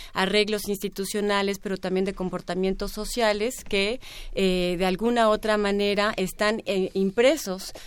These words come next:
¿no?, a lo largo de todo un sistema social y que, eh, difícilmente permiten como romper aquellas relaciones de poder que se van dando y que van generando una discriminación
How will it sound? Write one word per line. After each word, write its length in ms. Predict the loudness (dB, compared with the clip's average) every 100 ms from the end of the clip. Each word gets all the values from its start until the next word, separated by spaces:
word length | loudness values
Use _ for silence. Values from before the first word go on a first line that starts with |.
| -10
¿no?, 200 | -4 -2
a 60 | 0
lo 140 | 2
largo 280 | 2 2 2
de 60 | 0
todo 160 | 0
un 140 | 0 0
sistema 440 | -2 -4 -2 -2
social 540 | -2 -4 0 4 6 4
y 160 | 0 -4
que, 380 | -2 0 2 0
eh, 240 | 0 -2 -4
difícilmente 1160 | -4 -2 2 2 2 0 2 4 2 0 -2 -4 -6 -6 0
permiten 680 | 2 4 4 4 2 2
como 300 | 2 2 2
romper 240 | 2 2 2 2 2 0
aquellas 720 | -4 -4 -2 0 0 0 -2 -2
relaciones 760 | -2 -2 0 0 2 0 -2
de 120 | -4
poder 400 | -4 -2 0 0
que 100 | -2
se 120 | -8 -4
van 180 | -2 0
dando 260 | 0 0
y 60 | -2
que 100 | -4
van 140 | -4
generando 380 | -4 -2 -2 0
una 140 | -2
discriminación 840 | -2 -6 -6 -2 0 0 0 -2